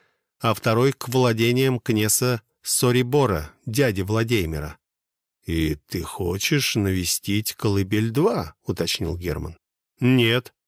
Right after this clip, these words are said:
огорошил всех техник. "До того сооружения больше трёх тысяч километров.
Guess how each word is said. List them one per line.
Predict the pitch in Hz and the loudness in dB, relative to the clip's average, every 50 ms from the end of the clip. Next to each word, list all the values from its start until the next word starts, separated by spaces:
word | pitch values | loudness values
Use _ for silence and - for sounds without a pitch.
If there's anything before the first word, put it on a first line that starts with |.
| _ _ _ | _ _ _
огорошил | - 107 101 110 107 104 104 95 - - 101 92 | -4 -2 0 0 0 0 0 -2 -4 -4 -6 -6
всех | - - - 92 - - | -4 -6 -6 -6 -8 -8
техник. | - 104 90 - - 87 - - _ _ _ _ _ _ _ _ _ _ _ _ _ _ _ _ _ _ _ _ _ _ _ _ _ - | -6 -6 -6 -6 -8 -12 -14 -14 _ _ _ _ _ _ _ _ _ _ _ _ _ _ _ _ _ _ _ _ _ _ _ _ _ -4
"До | 113 110 131 135 | 0 2 2 4
того | - 135 139 147 160 170 151 | 4 4 4 4 4 4 4
сооружения | - 156 139 139 139 139 131 117 127 151 160 156 151 147 139 120 | 4 4 4 4 4 4 4 4 4 4 4 6 6 4 4 4
больше | 110 127 139 143 - - 143 117 | 4 4 4 4 2 2 0 0
трёх | - - 123 143 139 - | 2 2 2 2 2 0
тысяч | - - 135 131 - 123 107 - - | -2 -2 0 0 2 0 0 -2 0
километров. | - 127 113 110 107 110 123 131 117 - 82 80 - - - | 0 2 2 4 4 4 2 0 0 -2 -6 -6 -8 -10 -14